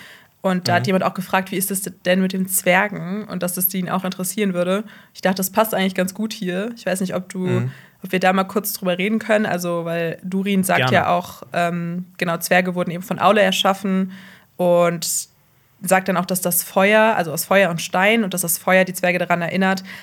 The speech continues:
Speaker 1: dass alles irgendwann verzehrt wird. Also, dass
Speaker 2: Mhm.
Speaker 1: selbst die Elben nicht unsterblich sein können auf Mittelerde. Und genau,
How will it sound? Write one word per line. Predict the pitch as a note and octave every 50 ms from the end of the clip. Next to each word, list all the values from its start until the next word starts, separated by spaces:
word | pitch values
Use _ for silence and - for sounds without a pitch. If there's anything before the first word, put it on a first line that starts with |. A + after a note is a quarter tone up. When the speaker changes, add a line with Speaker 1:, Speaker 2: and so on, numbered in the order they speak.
| -
Speaker 1:
dass | - F#3+ F#3
alles | - - F3+ G#3 G3+ G3+
irgendwann | - G3+ G3 F#3+ F#3+ F#3 F3+ F3+ F#3
verzehrt | F#3 - F3 E3+ - - F#3+ F3+ F#3 F#3 - -
wird. | E3 D3 - - F#3+ - - - -
Also, | - F3+ E3+ E3+
dass | E3 D#3+ D#3+ D#3+ - - - -
Speaker 2:
Mhm. | - B2+
Speaker 1:
selbst | A#2+ F3 F3 F3 - -
die | - F3
Elben | - D#3+ F3 F#3+ F#3+ G3
nicht | F#3+ F#3+ F#3+ F#3 F#3 - - - - - - -
unsterblich | - - F#3 - - F#3 F#3 F#3 F#3 F#3 F#3
sein | - F#3 F#3 G3+ G#3+ G#3
können | - - F3 F3 E3+
auf | E3 F3 F3 -
Mittelerde. | F3+ - - - - E3 E3+ F3+ F3+ F#3+ A3+ A#3+ - - - - - - - - _ _ _ _ _ _ _ _
Und | - F3+ F3 F3 E3+ E3+ E3+ F3 F3 F3+ - -
genau, | F#3 F#3 F3+ F3 E3 D#3+ D#3+ -